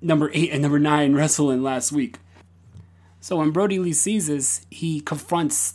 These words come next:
the members of the Dark Order that is not dressed in the suit, and he's basically saying, "You have to be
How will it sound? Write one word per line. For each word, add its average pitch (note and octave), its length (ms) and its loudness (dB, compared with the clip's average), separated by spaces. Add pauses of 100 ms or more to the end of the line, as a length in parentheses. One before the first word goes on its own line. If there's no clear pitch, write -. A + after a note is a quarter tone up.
the C3 380 0
members C#3 320 -2
of B2+ 180 -4
the C3 60 -4
Dark B2+ 260 -2
Order B2 140 -2
that A2+ 140 -6
is A2+ 100 -10
not D3 180 0
dressed B2 220 -6
in A#2+ 60 -4
the G#2+ 60 -6
suit, A#2 360 -6
and C3 160 -8
he's C#3 200 -4
basically C3+ 380 -4
saying, B2 480 -6 (560)
"You D#3+ 140 0
have D3 160 -2
to C#3 100 -4
be C3+ 400 -2